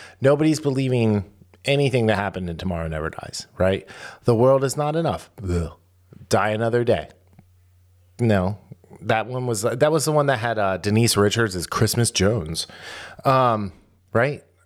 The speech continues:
Or was that The World Is Not Enough? I'm getting them, I may be getting them mixed up. But anyway, neither one of them were good. Casino Royale, great. Quantum of Solace, crap. Skyfall, great. Spectre, crap. No Time to Die, crap.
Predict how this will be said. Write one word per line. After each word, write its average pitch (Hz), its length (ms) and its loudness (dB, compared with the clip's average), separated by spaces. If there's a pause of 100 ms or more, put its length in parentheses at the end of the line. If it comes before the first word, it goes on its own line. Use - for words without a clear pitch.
Or 104 80 -8
was 104 100 -2
that 95 120 -4
The 90 80 -4
World 78 260 -8
Is 76 100 -12
Not - 120 -12
Enough? - 360 -16
I'm - 60 -8
getting 87 240 -4
them, 78 240 -10 (1040)
I 98 40 -2
may 98 120 4
be 90 100 -2
getting 87 200 -2
them 80 120 -8
mixed 82 220 -10
up. - 80 -8
But 120 120 -2
anyway, 131 300 2
neither 123 300 2
one 101 160 4
of 87 100 -2
them 82 160 -4
were 82 100 -8
good. - 280 -10 (1040)
Casino 143 360 4
Royale, 101 460 2
great. 101 320 -2
Quantum 92 240 -2
of 85 80 -2
Solace, 82 320 -2
crap. 131 400 0 (220)
Skyfall, 117 520 0
great. 87 440 -8
Spectre, 85 360 -6
crap. 82 420 -6
No 78 100 -8
Time 82 200 -6
to 76 80 -8
Die, - 200 -12
crap. - 320 -10